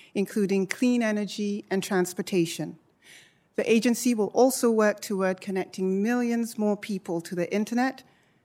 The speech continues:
and providing improved patient care through stronger healthcare infrastructure in emerging economies.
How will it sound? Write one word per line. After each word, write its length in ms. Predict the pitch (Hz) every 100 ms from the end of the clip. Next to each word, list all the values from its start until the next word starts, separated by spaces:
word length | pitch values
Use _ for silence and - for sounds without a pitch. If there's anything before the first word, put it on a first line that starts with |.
| _
and 300 | - 247 269
providing 800 | - 247 214 208 202 220 208 226 -
improved 680 | 196 190 - 247 247 240 -
patient 460 | 233 214 - 202 -
care 480 | - 196 160 175 - _ _ _
through 140 | - 196
stronger 640 | - - 226 233 226 233
healthcare 640 | 226 214 202 - - 208 -
infrastructure 880 | 240 - 185 - 180 - - 180 175 -
in 140 | 202
emerging 520 | 196 180 175 175 175
economies. 920 | 170 - - 170 156 151 156 - -